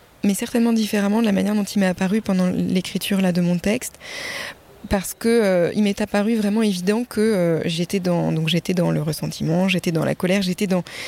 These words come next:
une stagnation, j'étais dans le refus d'avancer, dans le refus de, de, d'aller de l'avant, euh, euh, dans le refus de changer, de devenir quelqu'un que mon père connaissait pas, euh. Donc j'étais en lutte, je, pour rester à un endroit,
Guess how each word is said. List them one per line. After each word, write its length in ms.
une 100
stagnation, 680
j'étais 200
dans 120
le 100
refus 320
d'avancer, 420
dans 140
le 120
refus 380
de, 320
de, 300
d'aller 260
de 60
l'avant, 580
euh, 260
euh, 280
dans 300
le 80
refus 260
de 60
changer, 440
de 100
devenir 340
quelqu'un 300
que 60
mon 100
père 300
connaissait 360
pas, 460
euh. 180
Donc 140
j'étais 220
en 60
lutte, 480
je, 220
pour 260
rester 440
à 100
un 100
endroit, 360